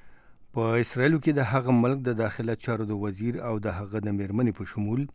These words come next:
د شپاړسو تنو نه د اداري فساد د یوې مهمې قضیې په ارتباط تحقیقات روان دي.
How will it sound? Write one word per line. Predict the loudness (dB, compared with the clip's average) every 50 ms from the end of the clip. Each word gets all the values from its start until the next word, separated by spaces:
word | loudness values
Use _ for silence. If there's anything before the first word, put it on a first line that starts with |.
| -14 -20 -20 -20 -20 -20 -20 -20 -16 -12 -6 -4 -2
د | -2 -2 -4
شپاړسو | -8 -6 -2 0 0 2 0 0 -2 -4 -4 -4 -4 -4 -2 -2 0
تنو | 2 4 4 4 4 2
نه | 2 0 -2 -2 -4
د | -4 -4
اداري | -2 -2 -2 -2 -2 -4 -4
فساد | -6 -8 -6 -6 -4 -4 -4 -4 -4 -4
د | -4 -2
یوې | -2 -2 -2 -2 -2 -2
مهمې | 0 0 0 0 0 -2 -6
قضیې | -8 -8 -6 -6 -8 -8 -6
په | -6 -8 -8
ارتباط | -8 -8 -8 -8 -6 -6 -8 -6 -8 -8
تحقیقات | -10 -10 -12 -12 -10 -10 -10 -10 -10 -12 -8 -6 -2
روان | -2 -2 -2 -4 -6 -10
دي. | -12 -12